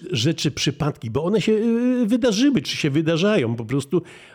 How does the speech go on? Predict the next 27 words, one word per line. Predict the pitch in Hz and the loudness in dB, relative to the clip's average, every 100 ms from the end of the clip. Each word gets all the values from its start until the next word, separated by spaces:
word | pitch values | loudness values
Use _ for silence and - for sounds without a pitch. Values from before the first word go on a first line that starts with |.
| _ | _
a | 139 | -4
z | 135 | -2
kolei, | 175 160 175 | 0 2 4
no, | 165 | 4
nie | 175 | 4
ma | 196 | 2
czasu, | 190 240 190 135 | 0 0 0 0
żeby | 123 113 | 0 -2
czekać. | - 147 127 95 - - _ _ _ _ - | -2 -2 -2 -6 -8 -14 _ _ _ _ -8
Szkoda | - 135 147 | -2 0 2
życia, | 165 - 101 | 0 -2 -4
prawda? | 104 98 104 117 - _ _ _ _ - | -6 -6 -6 -6 -8 _ _ _ _ -10
Tym | 110 | -6
bardziej, | 107 117 | -4 -2
że | |
też | 107 131 | -2 -4
s-, | - 127 123 - - | -6 -8 -8 -12 -20
są | - 131 113 | -8 -4 -2
to | 113 | 0
zawsze | 127 - 139 | 0 0 0
koszty | - 196 - 117 | 0 0 0 -4
i | 107 | -4
to | 92 | -8
spore, | - 113 110 120 | -4 -2 0 0
no, | 120 | 0
bo | |
przecież | 107 110 - | 0 -2 -4